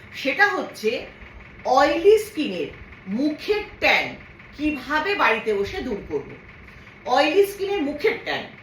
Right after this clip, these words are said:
কিভাবে বাড়িতে বসে দূর করব। আমার সাথে মডেল রয়েছে স্নেহা। ওর অয়েলি স্কিন, ওর মুখের ট্যান আমি বাড়িতে বসে কিভাবে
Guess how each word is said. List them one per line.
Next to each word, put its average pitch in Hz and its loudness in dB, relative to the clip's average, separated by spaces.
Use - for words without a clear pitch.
কিভাবে 285 -4
বাড়িতে 415 2
বসে - -4
দূর 202 -4
করব। 139 -4
আমার 285 2
সাথে 403 -4
মডেল 214 -4
রয়েছে 277 -4
স্নেহা। 240 2
ওর 330 0
অয়েলি 220 2
স্কিন, 302 -6
ওর 302 0
মুখের 277 -4
ট্যান 302 2
আমি 240 -4
বাড়িতে 208 -2
বসে 247 -6
কিভাবে 220 -4